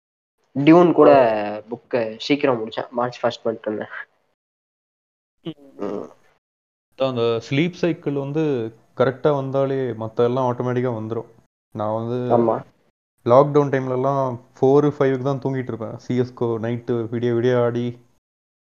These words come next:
Speaker 2: மேட்ச்
Speaker 1: ம்,
Speaker 2: அப்படியே
Speaker 1: ம்,
Speaker 2: போயிட்டே
Speaker 1: ம்.
Speaker 2: இருக்கும். அது ஃபோர், ஃபைவ் தான் தூங்குவேன். காலையில ஒரு ட்வெல், ஒன் அந்த மாதிரி எந்திரிச்சிட்டு இருப்பேன். So அந்த,
Speaker 1: ம்,
Speaker 2: அந்த
Speaker 1: ம், ம்.
Speaker 2: எந்திரிச்சு வேற எதுவுமே இருக்காது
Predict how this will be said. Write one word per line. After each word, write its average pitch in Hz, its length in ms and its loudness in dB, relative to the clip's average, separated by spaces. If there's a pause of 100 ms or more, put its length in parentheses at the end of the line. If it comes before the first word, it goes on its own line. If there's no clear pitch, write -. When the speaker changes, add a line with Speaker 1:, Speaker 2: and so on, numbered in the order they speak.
(300)
Speaker 2:
மேட்ச் 120 220 0
Speaker 1:
ம், 127 100 8
Speaker 2:
அப்படியே 120 180 2
Speaker 1:
ம், 123 160 4
Speaker 2:
போயிட்டே 117 200 -6
Speaker 1:
ம். - 20 -2
Speaker 2:
இருக்கும். 123 280 -8 (220)
அது 113 500 -6
ஃபோர், 131 180 4 (140)
ஃபைவ் 127 160 0
தான் 131 220 -2
தூங்குவேன். 127 380 -6 (280)
காலையில 123 400 4
ஒரு 113 340 -4 (560)
ட்வெல், 135 260 6
ஒன் 131 160 0
அந்த 127 160 -4
மாதிரி 131 240 0
எந்திரிச்சிட்டு 123 280 -8
இருப்பேன். 110 280 -6 (880)
So 101 180 -8
அந்த, 104 460 -8 (140)
Speaker 1:
ம், 113 140 -4
Speaker 2:
அந்த 127 220 0
Speaker 1:
ம், - 20 0
ம். 120 40 0
Speaker 2:
எந்திரிச்சு 160 500 -2
வேற 139 220 6
எதுவுமே 147 240 0
இருக்காது 135 300 -2